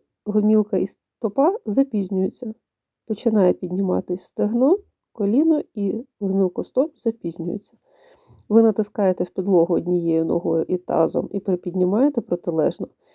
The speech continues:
Відчуйте хорошу опору в таз, а шия ваша лишається довгою. Кінчик носа злегка торкається підлоги. Добре, м'яко ворушимо ногами. Нам не треба піднімати високо,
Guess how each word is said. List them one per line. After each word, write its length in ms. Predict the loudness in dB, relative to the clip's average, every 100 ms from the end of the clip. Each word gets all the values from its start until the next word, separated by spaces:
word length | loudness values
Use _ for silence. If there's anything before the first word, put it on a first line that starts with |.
| _ _ _
Відчуйте 400 | -10 -2 2 2
хорошу 600 | 2 4 6 6 4 0
опору 420 | -4 -2 -2 0
в 80 | -2
таз, 520 | _ -4 -2 -4 -6 _ _ _ _
а 100 | -12
шия 360 | -8 -2 2 4
ваша 300 | 2 0 -2
лишається 560 | -2 -2 -2 -2 -4
довгою. 460 | 2 2 2 -2 -4
Кінчик 420 | -6 -8 -8 -4
носа 260 | -4 -4 -4
злегка 360 | -2 -2 -4
торкається 580 | -4 -4 -2 -4 -4 -8
підлоги. 520 | -10 -6 -4 -4 -6 -12 _ _ _ _ _ _ _ _ -8
Добре, 480 | -4 -2 0 0 0 _
м'яко 480 | -4 0 0 0 -2
ворушимо 520 | -2 -2 -2 -4 -2
ногами. 480 | -2 -2 -2 -2 -6 -12 _
Нам 140 | 0 2
не 100 | 2
треба 280 | 0 0
піднімати 580 | -2 -2 -2 0 0 0
високо, 500 | 0 -2 -2 -2 -4